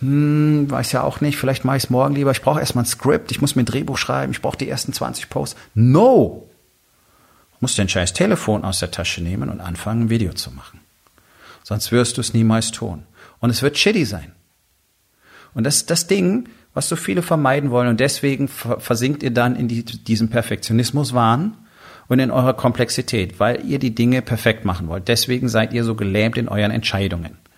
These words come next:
Das ist ja das, was ich jeden Tag erlebe. Anstatt einfach mal rauszugehen und ein bisschen auf die Kacke zu hauen,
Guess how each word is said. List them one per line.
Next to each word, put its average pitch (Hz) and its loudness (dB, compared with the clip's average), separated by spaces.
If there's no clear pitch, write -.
Das 107 -2
ist - 0
ja 127 2
das, 120 0
was 117 2
ich 110 -4
jeden 117 2
Tag 110 0
erlebe. 104 -6
Anstatt 123 0
einfach 131 -2
mal 104 2
rauszugehen 131 0
und 120 2
ein - 2
bisschen 117 -2
auf 120 -2
die 113 -6
Kacke 160 0
zu 131 -2
hauen, 101 -2